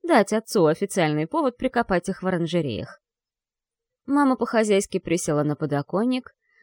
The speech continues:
неспешно расправила складки платья на коленях, погладила живот и скрестила руки на груди, отгораживаясь от неприятного собеседника,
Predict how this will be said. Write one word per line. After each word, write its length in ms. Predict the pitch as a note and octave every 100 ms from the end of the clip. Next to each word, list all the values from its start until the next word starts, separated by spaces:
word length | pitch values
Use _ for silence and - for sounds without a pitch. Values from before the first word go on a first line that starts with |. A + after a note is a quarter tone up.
| -
неспешно 500 | C#4 - D4 F4 B3+
расправила 600 | G3+ F#3+ - F3+ D#3 C#3+
складки 480 | D3+ - C#3+ - C#3+
платья 420 | - F3 A#3+ -
на 100 | A#3
коленях, 540 | A#3 A3 G#3+ G#3 G3+ - _ _
погладила 540 | G#3+ F#3+ F#3 F3+ F3 F3
живот 380 | F3+ F#3 C#4
и 120 | - A3
скрестила 580 | - F#3+ G3+ - F3+
руки 260 | E3 D3+ -
на 100 | C#3
груди, 400 | C3+ B2+ - D3+ - _ _ _ _ _ -
отгораживаясь 880 | A3 G#3 A3 G#3+ G3+ G3+ F3+ F#3
от 100 | F#3
неприятного 640 | F3 F3 E3+ D3+ D3+ D3 D3
собеседника, 760 | - D3+ C#3+ G3+ A3+ D3 -